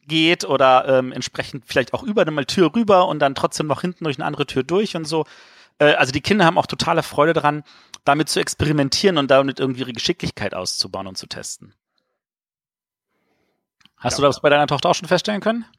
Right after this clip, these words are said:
Speaker 2: Ja, die hatte, hat Spaß. Es ist, es ist am Anfang die Einstiegshürde schon, ist schon da, also auch bei Erwachsenen.
Speaker 1: Ja.
Speaker 2: Das ist für alle erstmal, wie funktionieren diese Dinger? Okay,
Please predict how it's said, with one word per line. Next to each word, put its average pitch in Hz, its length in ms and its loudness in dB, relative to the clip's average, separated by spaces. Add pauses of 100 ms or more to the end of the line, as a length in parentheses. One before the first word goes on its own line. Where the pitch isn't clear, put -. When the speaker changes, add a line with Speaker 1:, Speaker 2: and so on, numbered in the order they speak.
(120)
Speaker 2:
Ja, 135 280 0
die 226 140 4
hatte, 208 340 2
hat 202 140 -2
Spaß. 170 340 0
Es 156 160 -2
ist, 175 60 -2 (140)
es 151 220 -2
ist 233 100 6
am 208 160 4
Anfang 214 420 0 (800)
die 143 840 -10
Einstiegshürde 190 720 2
schon, 175 520 -2 (720)
ist 170 120 0
schon 226 220 2
da, 151 240 6
also 113 240 -2
auch 135 120 -2
bei 139 120 -2
Erwachsenen. 123 680 -4
Speaker 1:
Ja. - 280 -16
Speaker 2:
Das 139 160 -2
ist - 340 -6 (160)
für - 260 -2
alle 208 540 6
erstmal, 165 460 2 (420)
wie 151 120 4
funktionieren 180 540 4
diese 113 180 0
Dinger? 98 420 -2
Okay, 107 520 2